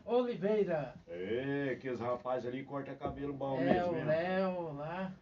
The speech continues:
Speaker 2: Então tá, tem um áudio aqui, um áudio, eu considero, se o programa fosse meu, eu considero super especial. Eu creio que você
Speaker 1: É.
Speaker 2: também vai considerar,
Speaker 1: Sim.
Speaker 2: né?
Speaker 1: Sim,
Speaker 2: É
Speaker 1: sim.
Speaker 2: do pai do nosso amigo aqui, o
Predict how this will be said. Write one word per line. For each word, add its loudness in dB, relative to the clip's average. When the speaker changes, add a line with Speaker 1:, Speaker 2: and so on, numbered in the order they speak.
Speaker 2:
Então 0
tá, 6
tem 2
um 4
áudio 10
aqui, 4
um 4
áudio, 6
eu 8
considero, 4
se -6
o -4
programa 0
fosse -8
meu, 2
eu -6
considero 2
super -4
especial. -2
Eu -8
creio 4
que -8
você 0
Speaker 1:
É. 0
Speaker 2:
também 4
vai 6
considerar, 2
Speaker 1:
Sim. -2
Speaker 2:
né? -6
Speaker 1:
Sim, -10
Speaker 2:
É 2
Speaker 1:
sim. 0
Speaker 2:
do 2
pai 2
do 0
nosso 4
amigo 6
aqui, 4
o 0